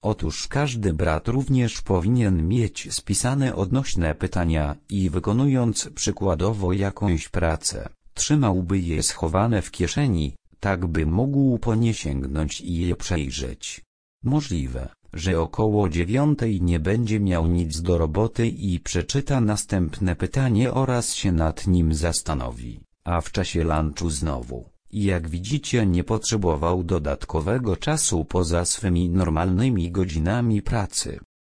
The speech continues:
Zwykłe obowiązki stały się okazją do działań i nauki w zakresie spraw duchowych. Jak widzicie, mamy dokładnie tyle czasu na badanie, co robiąc to w inny sposób,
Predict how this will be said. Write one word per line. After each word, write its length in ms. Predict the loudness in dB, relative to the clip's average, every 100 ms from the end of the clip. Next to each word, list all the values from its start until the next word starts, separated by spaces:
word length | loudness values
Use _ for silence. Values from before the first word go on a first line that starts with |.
| _
Zwykłe 580 | -6 0 0 2 2 4
obowiązki 840 | 2 0 0 2 0 -2 -2 -2
stały 420 | -2 -2 0 2 0
się 240 | 0 2
okazją 680 | 2 0 -2 -2 0 0 2
do 140 | 0
działań 560 | 0 0 4 2 4 2
i 180 | 2 2
nauki 520 | 2 2 0 -2 -2
w 100 | -4
zakresie 640 | -6 -4 -2 -2 -2 -4
spraw 440 | -4 -4 -2 -2 0
duchowych. 840 | 0 0 -4 -4 -4 -10 -14 -20 -20 _ _ _
Jak 300 | 2 2 2
widzicie, 680 | -2 -4 -4 -6 -4 -4 -4 -6 _
mamy 400 | 0 2 4 2
dokładnie 640 | 2 -2 0 -2 0 0
tyle 280 | 0 0 0
czasu 480 | 0 -2 0 -2 -2
na 240 | 0 0
badanie, 680 | 2 0 0 -2 -4 -4 -8 -12 _
co 200 | -6 0
robiąc 580 | 2 2 2 2 0 -2
to 200 | -2 -2
w 100 | 0
inny 340 | 2 4 4 2
sposób, 720 | 0 0 0 -2 -4 -10 -14